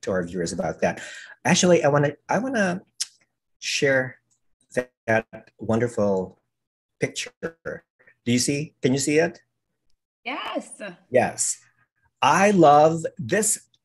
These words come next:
Speaker 1: This cover is just so sublime. It's just so artistic. Um, Harper's Bazaar is one of my favorite fashion magazines, and of course, you know, it's, it's a, uh, it's one of the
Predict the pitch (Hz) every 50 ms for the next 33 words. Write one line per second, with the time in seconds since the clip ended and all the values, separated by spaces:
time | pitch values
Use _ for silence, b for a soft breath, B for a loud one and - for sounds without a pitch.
0 | _ - - 127 120 110 110 156 185 196 - - - - - - 151 143 139 151
1 | 151 143 - - 127 117 - - - 117 107 - - - - - 123 117 120 120
2 | 117 113 - - - - - 110 101 104 104 104 104 98 98 92 87 87 107 110
3 | - 117 104 - - - 117 110 110 - 110 107 104 - - 107 - - - 92
4 | 90 - B B B B B B B B _ - 143 131 127 123 117 113 113 -
5 | - - - - 151 170 170 180 160 - - 147 127 147 127 123 123 123 - 120
6 | 120 - - 120 117 120 120 107 101 98 - - 117 107 104 113 110 - - 117
7 | 110 101 - - 110 107 110 113 113 110 120 113 117 117 123 123 - - - B
8 | B B B B 123 127 120 - - - 127 117 113 113 - - 120 110 101 -
9 | - - 120 - - - - - - 117 98 95 - - 104 98 95 92 90 -
10 | B B B B B B _ - - - 139 127 120 117 113 110